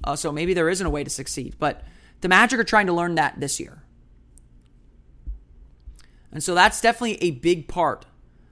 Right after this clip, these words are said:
of what we'll be watching this season. So, of course, who has the most to prove this year? The first place to start is obviously Aaron Gordon. I think Aaron Gordon is undoubtedly the player with the most to prove this year.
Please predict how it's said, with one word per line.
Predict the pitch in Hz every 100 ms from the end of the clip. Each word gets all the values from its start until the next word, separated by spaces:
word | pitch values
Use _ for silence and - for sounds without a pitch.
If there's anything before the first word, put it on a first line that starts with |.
| _ _ -
of | 160 160 139 139
what | 156 - - - - - 156
we'll | 170
be | 190
watching | 165 202 - 175 139
this | 151
season. | 214 190 - - - _ _ _ - - - - - _ _ _ _ - - - _ - - - -
So, | -
of | 214 -
course, | 240 - - - -
who | - 285 302 285
has | - 233 233 202
the | 190
most | 185 180 -
to |
prove | 147 170 127
this | 170 -
year? | - - - - _ _ _ _ _ _ _ _ - -
The | -
first | 185 247 -
place | 226 -
to | 185
start | - 202 -
is | 175 175
obviously | 175 175 180 147
Aaron | 156 151
Gordon. | 143 - - -
I |
think | 143 175 -
Aaron | 185 202 170
Gordon | 175 175
is | 170 151 -
undoubtedly | 170 175 156 160 160 156
the | 135
player | 160 151
with | 143
the | 147
most | 139 147 143 -
to |
prove | - 151 131
this | 135 -
year. | 117